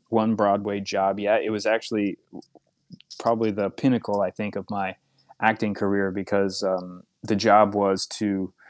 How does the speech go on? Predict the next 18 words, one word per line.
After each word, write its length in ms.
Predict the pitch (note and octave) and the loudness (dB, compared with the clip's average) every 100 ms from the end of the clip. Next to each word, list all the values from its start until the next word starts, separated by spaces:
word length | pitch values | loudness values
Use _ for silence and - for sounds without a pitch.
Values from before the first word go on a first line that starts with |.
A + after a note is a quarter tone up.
| - _ A#2 | -20 _ 4
understudy 800 | A#2+ A2+ G#2 - G2+ G2 G2 | 6 4 0 -2 -2 0 -2
the 200 | F#2+ G2 | -2 -2
leading 400 | F#2 G#2 G#2+ G2 | 0 0 0 -2
role 520 | F#2 G2 G2+ G2 G2 _ _ _ | 0 4 4 2 -2 _ _ _
in 180 | G#2+ F#2+ | 0 0
a 60 | |
play. 580 | F2+ - A#2 A2+ G2+ F#2+ - _ _ - - - | -4 2 6 8 6 2 -4 _ _ -14 -12 -2
Um, 300 | G#2 G2 G2 | 0 2 2
it's 100 | A#2 | 6
only 200 | A#2+ G#2+ | 6 6
a 40 | |
four-person 600 | F#2+ A#2 A2+ A2 A2 G2+ F#2+ | 2 2 2 4 2 2 -4
play, 360 | - A2+ G#2+ | 0 2 4
and 120 | G2+ | 2
that 200 | G2 F#2+ - | 0 0 0
role 360 | G#2+ G#2 G2 | 2 2 0
is, 160 | F#2+ F2+ | -4 -4
like, 260 | F2 D#2+ | -4 -4